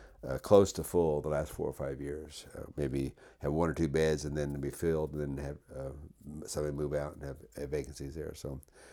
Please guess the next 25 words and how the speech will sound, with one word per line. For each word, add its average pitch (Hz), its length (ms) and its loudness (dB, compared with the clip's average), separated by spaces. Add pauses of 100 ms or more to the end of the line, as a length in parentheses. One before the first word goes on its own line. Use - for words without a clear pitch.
(240)
it's, - 440 6 (100)
it's 82 140 -2
been 82 260 4
up 90 180 4
and 90 140 2
down, 92 220 6
and 80 180 2
like 76 200 0
I 76 100 2
said 80 280 4
in 73 100 0
chapel, 80 420 2
there's 73 200 0
some 71 140 -4
really, 76 260 0 (380)
uh, - 80 -4
difficult 92 420 4
times 78 240 -4
financially 78 480 -2
for 71 160 -8
the 71 60 -4
Lighthouse 71 440 -2
at - 120 -16
times. 69 380 -10
And, 65 100 -12